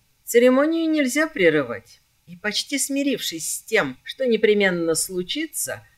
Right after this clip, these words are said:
она шагнула вперед. Над самым ухом протяжно взвыли трубы. Им ответили медные рожки.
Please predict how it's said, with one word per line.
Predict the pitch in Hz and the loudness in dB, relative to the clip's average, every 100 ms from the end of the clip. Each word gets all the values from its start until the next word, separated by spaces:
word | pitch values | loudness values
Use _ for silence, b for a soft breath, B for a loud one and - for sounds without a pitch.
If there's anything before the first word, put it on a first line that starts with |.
| _ | _
она | 226 277 320 | -2 0 2
шагнула | - 233 180 196 214 | 0 0 -2 -2 -4
вперед. | 208 - 160 113 71 _ _ _ _ _ | -6 -8 -8 -8 -14 _ _ _ _ _
Над | 165 190 - | -6 -4 0
самым | 214 196 202 285 | 0 0 -2 -2
ухом | 311 285 | -2 -2
протяжно | 247 214 247 240 226 208 | 0 0 4 4 2 -2
взвыли | 180 190 196 196 | -2 -2 0 0
трубы. | 196 156 123 107 107 - _ - | -2 -6 -6 -12 -18 -20 _ -8
Им | 339 320 | 0 2
ответили | 240 240 269 269 240 | 2 0 -4 0 2
медные | 233 214 196 220 220 | 4 2 0 2 2
рожки. | 233 226 - - 120 113 | 2 -2 -6 -12 -20 -20